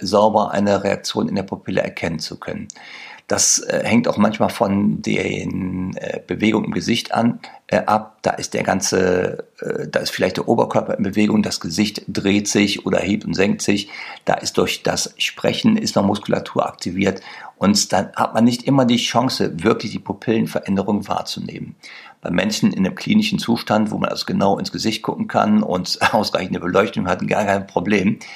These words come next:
Da kriege ich zuverlässige Aussagen. Aber vielleicht noch ein kleiner Brückenschlag, was mache ich denn stattdessen,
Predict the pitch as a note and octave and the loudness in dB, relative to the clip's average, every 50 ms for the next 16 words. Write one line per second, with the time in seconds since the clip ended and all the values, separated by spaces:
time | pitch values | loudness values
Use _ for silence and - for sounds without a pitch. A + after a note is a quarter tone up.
0 | - - - _ - F#2 F2+ - A#2+ G#2+ F#2+ G2+ G2+ - - G#2+ - - G#2+ G#2 | -18 -18 -14 _ -6 -4 -2 0 0 0 0 -2 -2 -4 -6 -6 -6 -2 -2 -2
1 | G2+ - A2+ G#2+ - - F2+ G#2 A2 - - G#2 G1+ - A#2 A#2+ - - - - | -2 -2 -2 -2 0 2 2 2 2 0 0 0 0 0 -2 -4 -6 -10 -14 -20
2 | - - - - _ - G#2+ G#2 G#2 G#2+ G#2+ G#2+ G#2 G2 - - - - - - | -20 -20 -20 -20 _ -2 0 2 4 4 6 4 4 2 -2 -8 -16 -20 -20 -10
3 | - - A2+ A2 - - A2 G#2+ - A#2 A2+ A2+ A#2 G#2 G#2+ A#2 - - - - | 0 2 2 2 4 2 -2 0 0 0 2 2 2 2 2 0 -2 -2 -6 -4
4 | - G#2 G#2 G#2 - - _ - F#2+ F#2+ G2+ A2 A2 A2 G#2+ - A2+ G#2+ G#2 G#2 | 0 0 0 0 -2 -6 _ -6 -2 2 2 2 2 0 -2 -2 0 0 0 0
5 | - F2+ - - A2+ G#2+ - - - - | 0 -2 0 0 0 0 0 -4 -10 -12